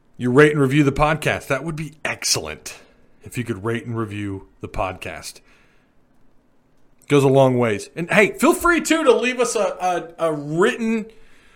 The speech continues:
review. We love reading those. Some of them are just downright hysterical. They're pretty funny, some of them, not gonna lie. They are. They're pretty funny. <laughs>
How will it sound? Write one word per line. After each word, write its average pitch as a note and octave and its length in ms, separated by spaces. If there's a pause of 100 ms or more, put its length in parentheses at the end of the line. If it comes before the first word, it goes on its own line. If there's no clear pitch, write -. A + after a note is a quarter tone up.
(120)
review. G#3 520
We E3+ 180
love F#3+ 340
reading E3 300
those. D#3 300
Some G#3+ 340
of F3 140
them F3 240
are D#3+ 80
just C#3+ 560
downright F3+ 600
hysterical. D3 1080 (720)
They're - 80
pretty C#3 180
funny, A#2 280
some G2 260
of F2 100
them, F#2+ 120
not G2+ 140
gonna F2+ 140
lie. F#2+ 260 (280)
They G2 120
are. F#2 220 (120)
They're G#2 80
pretty A#2 180
funny. F2+ 280 (1120)
<laughs> - 100